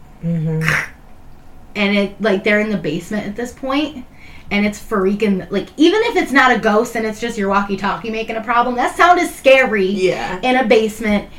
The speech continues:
Speaker 2: in the dark.
Speaker 1: Yeah.
Speaker 2: You just,
Speaker 1: Mm-hmm.
Speaker 2: it's like, "What the fuck, man?" Ugh, I don't like it. I don't like it.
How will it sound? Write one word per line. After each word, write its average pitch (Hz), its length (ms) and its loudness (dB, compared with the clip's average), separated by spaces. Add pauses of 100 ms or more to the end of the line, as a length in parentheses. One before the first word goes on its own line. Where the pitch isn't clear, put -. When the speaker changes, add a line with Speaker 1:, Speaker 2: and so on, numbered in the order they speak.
(200)
Speaker 2:
in 208 180 4
the 196 60 2
dark. - 440 -10
Speaker 1:
Yeah. 156 340 -2 (100)
Speaker 2:
You 202 160 -4
just, - 100 -12 (960)
Speaker 1:
Mm-hmm. 160 500 0
Speaker 2:
it's 160 80 -4
like, 220 240 -10
"What 247 160 -6
the 247 140 -2
fuck, - 520 2
man?" 208 440 -2 (120)
Ugh, 311 540 4
I 226 60 -4
don't 214 160 0
like 170 160 -8
it. - 140 -12 (180)
I - 60 -8
don't - 100 -10
like - 160 -16
it. - 100 -14